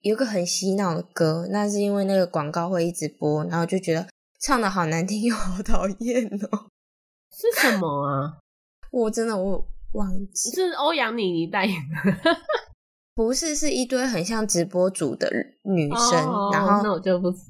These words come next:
Speaker 2: 道了。
Speaker 1: 好像有爱心还是什么的，我忘记了。
Speaker 2: 送火箭，小红书来送火箭，给点个双击。<laughs>
Speaker 1: 我不，我不懂那个是什么。
Speaker 2: 就是他们很像，就是可以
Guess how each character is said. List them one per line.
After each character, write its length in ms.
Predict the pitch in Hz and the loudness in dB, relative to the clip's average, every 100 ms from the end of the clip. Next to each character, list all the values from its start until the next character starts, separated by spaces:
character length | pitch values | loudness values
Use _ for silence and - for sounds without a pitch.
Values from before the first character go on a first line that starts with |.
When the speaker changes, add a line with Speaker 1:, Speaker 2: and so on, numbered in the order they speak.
| - | -12
Speaker 2:
道 80 | - | -12
了。 220 | - 220 - | -10 -8 -6
Speaker 1:
好 160 | 196 | -4
像 160 | 196 262 | -2 -2
有 60 | 233 | -2
爱 320 | - 214 196 | -2 0 0
心 280 | - 202 202 | 0 -2 0
还 160 | 180 | -2
是 120 | 175 185 | 0 0
什 160 | 175 | 0
么 180 | - 190 | -2 -6
的， 200 | - - | -6 -6
我 80 | - - | -4 2
忘 220 | 175 170 170 | 2 2 -2
记 300 | - 160 - | -2 -2 -2
了。 280 | - - 220 _ _ _ | -6 -8 -12 _ _ _
Speaker 2:
送 120 | 508 480 | 0 2
火 160 | 381 330 | 0 0
箭， 640 | 480 508 453 262 175 - _ | 2 2 2 -2 -4 -10 _
小 120 | - 233 | -6 0
红 220 | 254 294 | 2 2
书 80 | 320 | -2
来 260 | 247 254 | -2 -2
送 220 | 339 415 403 | -2 -2 2
火 240 | 294 233 | 2 2
箭， 480 | 226 311 285 226 220 - | -2 -2 0 0 -2 -6
给 140 | 254 | -8
点 260 | - 262 233 | 0 0 2
个 100 | 269 | -2
双 320 | 392 370 370 | -2 -2 -2
击。 80 | 370 359 403 - | -4 -2 -2 0
<laughs> 80 | 349 339 277 302 294 - - 494 554 - 622 659 | 0 2 -2 2 4 2 2 2 2 0 -4 -2
Speaker 1:
我 180 | 330 320 | 2 4
不， 240 | 302 320 - - | 4 -4 -6 -4
我 100 | 302 | 0
不 180 | 302 | 0
懂 220 | 302 277 254 | 0 0 0
那 100 | 254 | 0
个 180 | 247 | 0
是 160 | 247 247 | 0 -2
什 280 | 240 233 185 | -2 -2 0
么。 560 | 165 160 - - 95 - | 0 -2 -2 0 0 0
Speaker 2:
就 80 | 392 | 0
是 40 | |
他 220 | 453 453 453 | 2 2 2
们 100 | 220 | -4
很 80 | |
像， 200 | 220 277 | 0 0
就 100 | 269 | 0
是 160 | 262 254 | -2 -2
可 200 | 240 180 | 0 0
以 340 | 180 170 151 | 0 -2 -6